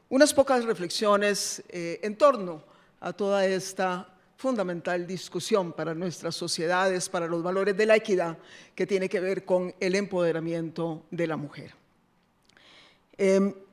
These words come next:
mi triunfo ocurrió el siete de febrero del año dos mil diez. Precisamente me convertí en la primera presidenta, eh, de mi país, de Costa Rica, luego de más o menos ciento ochenta años,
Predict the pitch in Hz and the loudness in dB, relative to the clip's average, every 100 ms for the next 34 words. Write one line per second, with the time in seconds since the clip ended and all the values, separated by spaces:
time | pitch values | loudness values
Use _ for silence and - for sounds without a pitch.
0 | - 269 320 330 320 320 302 294 - - | 4 4 6 4 6 10 10 8 0 -16
1 | - 202 202 190 220 247 - - 196 170 | -8 -2 0 6 8 8 2 -8 -8 -4
2 | 262 285 240 190 175 185 247 262 294 311 | 0 2 2 0 -2 2 4 6 4 2
3 | - - 196 175 180 196 202 208 214 - | -6 -14 -4 0 2 0 0 0 0 -2
4 | 185 165 170 - 202 190 185 165 - 170 | -4 -2 0 0 2 4 2 0 -10 -14
5 | 147 185 170 - - - _ _ _ _ | -2 0 0 -4 -10 -16 _ _ _ _
6 | _ _ _ - - - _ - 196 208 | _ _ _ -20 -20 -20 _ -4 -2 2
7 | 226 220 220 226 220 190 190 180 190 196 | 2 2 4 4 4 2 -2 -2 0 2
8 | 311 277 202 175 170 175 190 190 180 - | 4 6 6 2 -4 -4 2 2 2 -6
9 | - 190 185 196 262 240 180 156 131 - | 0 2 2 8 10 8 0 -6 -8 -20
10 | - _ _ - 180 156 - 160 185 185 | -20 _ _ -4 -2 -4 -4 2 2 2
11 | 196 185 190 240 214 165 151 - 156 - | -2 2 4 4 2 -2 -6 -6 -4 -4
12 | 156 175 196 - 160 160 - _ _ - | -2 0 0 -2 -6 -6 -16 _ _ -2
13 | 185 190 190 185 180 175 180 190 185 - | 0 4 4 2 0 -4 -4 -4 -2 -2
14 | 208 202 208 190 214 208 196 208 240 208 | -2 0 -2 0 -2 -2 2 4 4 4
15 | 156 - | -4 -8